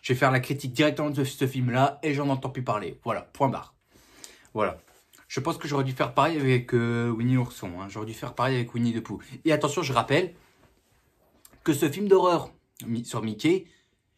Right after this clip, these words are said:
ne fait pas partie de cette soi-disant univers de Rich Fake Waterfield ou je ne sais pas quoi.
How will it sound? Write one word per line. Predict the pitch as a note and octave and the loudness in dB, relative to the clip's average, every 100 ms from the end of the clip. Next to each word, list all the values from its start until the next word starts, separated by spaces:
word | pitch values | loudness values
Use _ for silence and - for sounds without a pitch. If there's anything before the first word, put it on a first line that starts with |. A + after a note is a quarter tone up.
| _ _ | _ _
ne | C3+ | 2
fait | C3 | 4
pas | C#3 | 4
partie | G3+ G3 - G#3+ | 4 2 0 -6
de | F3 | -4
cette | - - - | -2 -4 -4
soi-disant | - G3+ E3+ F3+ F#3 - - | 2 2 4 -2 -4 -6 -6
univers | G#3+ G3+ F#3 F3 G3 E3+ | -2 0 0 2 2 2
de | C#3 | 2
Rich | C#3 F3+ - - | 2 2 -2 -6
Fake | F3 F3 E3+ | -2 -2 0
Waterfield | C#3 C3+ - D3 D#3+ | 0 -2 -4 -4 -4
ou | D3 | -4
je | B2+ | -4
ne | |
sais | C3 | -4
pas | C3 | -4
quoi. | A#2 G#2 | -4 -8